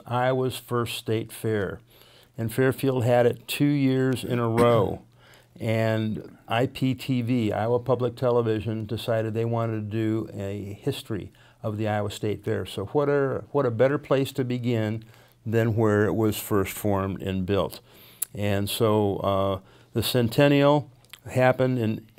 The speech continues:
nineteen fifty-four, so eighteen fifty-four was the very first Iowa State Fair.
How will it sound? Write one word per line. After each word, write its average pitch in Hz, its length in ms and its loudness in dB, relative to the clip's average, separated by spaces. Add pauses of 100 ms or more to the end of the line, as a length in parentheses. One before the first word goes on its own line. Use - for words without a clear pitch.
(240)
nineteen 127 480 0
fifty-four, 120 580 -4
so 117 220 -2
eighteen 131 480 0
fifty-four 110 680 -2
was 104 360 -2
the 107 80 -6
very 110 260 0
first 107 340 -6
Iowa 107 240 0
State 98 320 -6
Fair. 107 340 -4